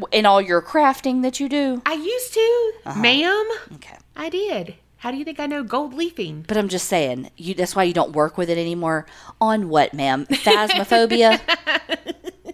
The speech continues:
Speaker 1: And you have lasted way longer on that game than I ever thought you would.
Speaker 2: I know. You were wrong about that, like you are many things.
Speaker 1: This bitch.
Speaker 2: But not on this story. I wholeheartedly believe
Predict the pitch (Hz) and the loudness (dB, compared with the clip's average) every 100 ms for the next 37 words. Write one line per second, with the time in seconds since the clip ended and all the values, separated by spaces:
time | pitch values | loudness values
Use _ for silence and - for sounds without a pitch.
0 | - - - - _ 190 196 359 320 185 | -18 -20 -20 -20 _ -4 2 2 4 2
1 | 160 - 160 165 269 220 190 175 143 139 | 0 0 -6 -2 0 2 0 0 -2 -4
2 | - 147 143 135 190 - 170 147 135 127 | -2 -4 -2 -2 -2 0 -2 -2 -4 -6
3 | - 135 226 330 339 330 285 320 320 285 | -6 -2 0 0 -2 -2 -4 -6 -4 -2
4 | 285 269 247 240 254 233 226 226 247 233 | -4 -2 -4 -2 -6 -6 -10 -14 -14 -12
5 | 226 226 220 214 220 220 185 170 180 - | -10 -10 -10 -10 -12 -12 -14 -14 -16 -20
6 | - _ _ _ - 415 - - 131 120 | -20 _ _ _ -6 -6 -6 -12 -12 -12
7 | - - _ - - - 240 233 190 165 | -14 -14 _ -20 -12 0 2 2 -2 -4
8 | 143 - 123 135 98 190 208 208 202 160 | -8 -8 -6 -4 -2 0 0 -2 -8 -6
9 | 208 190 175 160 151 147 143 143 151 143 | -4 -2 -2 -2 -6 -6 -8 -8 -8 -8
10 | 139 | -10